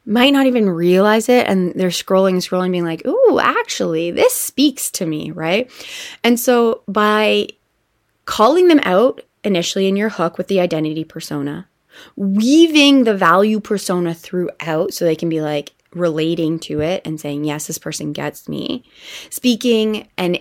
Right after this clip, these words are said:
egging on the challenge persona piece initially, and then at the bot-, uh, like, at the end of your ad copy, giving them what they want with your motivated, and speaking to their motivated persona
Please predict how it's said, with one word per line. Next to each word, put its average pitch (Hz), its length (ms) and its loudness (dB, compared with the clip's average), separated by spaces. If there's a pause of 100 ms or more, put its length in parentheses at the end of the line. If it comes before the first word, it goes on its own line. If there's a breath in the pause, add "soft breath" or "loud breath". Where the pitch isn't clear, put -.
(120)
egging 185 400 0
on 180 500 -4
the 180 140 -8
challenge 381 560 0
persona 185 500 -2
piece 180 580 -8 (600)
initially, 180 720 0 (360 loud breath)
and 196 240 0
then 185 420 -4 (720)
at 190 160 -2
the 185 60 0
bot-, 208 480 0
uh, 196 80 2
like, 175 200 0
at 180 100 -4
the - 160 -12
end 220 160 0
of 214 80 0
your 202 140 -2
ad 170 200 -2
copy, 160 560 -8
giving 196 320 2
them 175 140 -2
what 160 160 -6
they 156 100 -4
want 220 360 0
with - 160 -14
your 160 80 -4
motivated, 160 560 -4 (280)
and 175 140 0
speaking 185 280 -4
to - 100 -8
their 160 120 -2
motivated 160 520 -2
persona - 540 -10